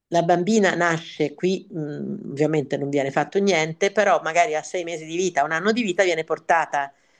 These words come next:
in Mali, piuttosto che in Nigeria, piuttosto che in Senegal, piuttosto che in Etiopia, e, e lì viene mutilata dalla zia che dice: "Ah no, ecco, finalmente una bambina, bisogna metterla nella tradizione".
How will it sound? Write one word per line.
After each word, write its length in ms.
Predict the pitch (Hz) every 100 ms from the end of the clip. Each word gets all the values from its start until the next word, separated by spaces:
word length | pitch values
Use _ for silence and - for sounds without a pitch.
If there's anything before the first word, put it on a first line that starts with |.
| -
in 160 | 175
Mali, 360 | 170 180 185 160
piuttosto 420 | - - 156 147
che 100 | 156
in 80 | 160
Nigeria, 540 | 156 147 180 175 156
piuttosto 520 | 139 143 143 139 - 143
che 80 |
in 100 | 185
Senegal, 560 | 202 180 160 160 143 139
piuttosto 560 | 135 143 160 151 - 147
che 120 | 151
in 220 | 143 165
Etiopia, 680 | 196 196 143 151 180 190 196 - - -
e, 320 | - 185 165 160
e 120 | 196
lì 280 | 220 180 196
viene 280 | 170 147 156
mutilata 720 | 156 156 151 185 156 151 175
dalla 300 | 156 147 151
zia 320 | 135 175 190
che 80 | 151
dice: 160 | 147 143
"Ah 180 | 139 196
no, 300 | 147 175 156
ecco, 300 | 156 165 135
finalmente 460 | 143 151 170 160
una 80 | 131
bambina, 400 | 156 143 170 160
bisogna 340 | 139 143 151 147
metterla 360 | 175 175 -
nella 180 | 147 143
tradizione". 760 | 143 151 143 - 175 175 160